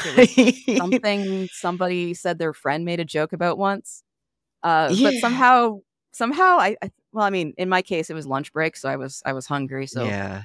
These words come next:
Speaker 1: I was
Speaker 2: yeah.
Speaker 1: very down for burger-based conversations.
Speaker 2: Yeah, and we were
Speaker 1: Uh,
Speaker 2: thinking, like, okay, so contemporary people are trying, they, they write steampunk because it's like,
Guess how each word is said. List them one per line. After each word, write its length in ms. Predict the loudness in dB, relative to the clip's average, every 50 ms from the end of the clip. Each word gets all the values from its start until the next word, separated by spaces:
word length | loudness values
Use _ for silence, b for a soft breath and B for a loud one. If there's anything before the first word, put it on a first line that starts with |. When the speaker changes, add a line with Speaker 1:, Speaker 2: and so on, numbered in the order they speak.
| -10 _
Speaker 1:
I 60 | -6
was 120 | -6 -4 -4
Speaker 2:
yeah. 60 | -2
Speaker 1:
very 180 | -2 -2 -2 -2
down 240 | -2 -2 -2 -2 -4
for 140 | -6 -8
burger-based 680 | -6 -4 -4 -4 -2 -4 -4 -4 -4 -6 -6 -8 -10 -10
conversations. 1000 | -8 -8 -8 -8 -8 -10 -6 -6 -6 -6 -6 -6 -8 -10 -10 -10 -12 -14 -18 -20 _ _ _ _
Speaker 2:
Yeah, 280 | -2 2 2 4 4 4
and 100 | 4 4
we 120 | 6 6
were 80 | 6 4
Speaker 1:
Uh, 80 | 4 2
Speaker 2:
thinking, 400 | 2 0 2 2 0 2 2 2
like, 360 | 2 2 2 0 -2 -8 -12 -6
okay, 440 | -4 -2 -2 -2 -2 -2 -2 -2 -2
so 220 | -4 -6 -6 -6 -6
contemporary 840 | -6 -8 -8 -4 -2 -2 -2 -2 0 0 2 2 2 2 0 -2
people 500 | -2 -4 -4 -4 -2 -2 0 0 2 0
are 140 | 0 0 -2
trying, 340 | -2 -2 0 0 0 -2 -4 -12 -20 -20 _ -10
they, 300 | -4 -2 0 0 -2 -2
they 180 | -2 -2 0
write 200 | 0 0 0 -2
steampunk 640 | -4 -6 -4 -4 -4 -4 -6 -6 -6 -6 -6 -6 -8
because 260 | -8 -8 -6 -6 -8
it's 160 | -8 -8 -4 -4
like, 260 | -4 -4 -4 -8